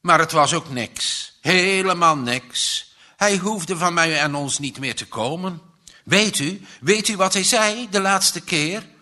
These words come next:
Ja, toen hij hier was, samen met een ouderling.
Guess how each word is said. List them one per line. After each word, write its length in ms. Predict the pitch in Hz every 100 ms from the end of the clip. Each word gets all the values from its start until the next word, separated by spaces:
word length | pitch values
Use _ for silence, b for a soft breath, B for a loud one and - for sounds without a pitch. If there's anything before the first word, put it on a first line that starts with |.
| b b b
Ja, 540 | 101 120 104 120 139 B B
toen 200 | 160 135
hij 120 | 139
hier 200 | 127 135
was, 420 | 170 151 170 - B B
samen 520 | - 214 190 156 165
met 160 | 170 160
een 120 | 147
ouderling. 760 | 156 127 113 117 123 180 190